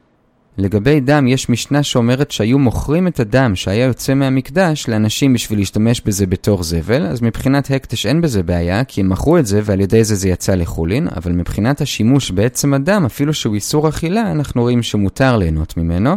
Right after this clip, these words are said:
ולגבי איבר מן החי יש ברייתא ששם רבי נתן אומר שאסור להושיט איבר מן החי לגוי, כי זה לפני עיוור לא תיתן מכשול, ומשמע מכאן שלכלב מותר. אז אלה שלושת המקרים בקבוצה הראשונה שקשים על רבי אבאו, שלמרות שיש בהם איסור אכילה,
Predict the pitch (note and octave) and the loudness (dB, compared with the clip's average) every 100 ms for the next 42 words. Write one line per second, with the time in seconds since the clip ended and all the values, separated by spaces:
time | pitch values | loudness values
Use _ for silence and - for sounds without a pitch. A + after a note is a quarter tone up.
0 | - _ _ _ - E2+ D#2+ E2+ A#2+ C3+ | -4 _ _ _ -8 -6 -2 0 0 0
1 | B2+ D3+ D3 D3 D3 - G3 D#3 C#3+ C3 | 0 0 0 0 0 -2 0 -2 -2 -2
2 | D#3+ G#3 - C#3+ C3+ A#2+ - E3+ C#3+ A2+ | -2 -2 -2 -4 -2 -2 0 0 0 0
3 | A2+ D3+ D#3 C#3+ D#3 F#3+ D#3 - G#2 - | 0 0 0 0 0 0 -2 -2 -2 0
4 | F#3 G3 D3 - D#3 - C#3 D3+ D3+ C#3+ | 0 2 0 0 -4 -2 -2 0 0 2
5 | C#3+ - G#3+ F#3 D#3+ D3+ F3+ F3 - B2 | 0 0 0 0 -2 2 2 2 -2 0
6 | B2+ B2+ - E3 E3 F3+ F3 D3+ - - | 0 0 -2 0 2 2 2 0 -2 0
7 | D#3+ D#3+ - - F3 E3 G2+ F#2+ B2 - | 0 0 -2 2 2 0 -4 -2 0 -2
8 | D#3 D#3+ - A3 F#3+ D3+ D3 - A3+ G3 | -2 -2 0 0 0 -2 -4 0 0 0
9 | F3 E3 F3+ - D3+ C#3+ C#3+ _ _ _ | -2 -2 -4 0 0 0 -4 _ _ _
10 | _ F#2 A2+ F3+ F3+ D3 C#3 - A2+ - | _ -2 0 0 2 0 2 2 2 2
11 | B2+ A#2 F#2+ F2 - A#2+ B2 A2+ - G2 | 0 0 -2 -6 -4 0 0 -2 -2 0
12 | G2 F2 - - - A#2+ A2+ F#2 E2 D#2+ | 0 0 -4 -6 -2 0 0 0 -2 -2
13 | D#2 F#2 E3+ G#3 - G#2+ A#2 D#3+ - A#2+ | -2 0 0 -2 -2 -2 0 -2 -2 0
14 | D3+ D3+ A#2 F#2+ F2 - C#3+ D#3+ - E3+ | 0 0 -2 0 0 -2 -2 -2 -2 -2
15 | G#3+ | -2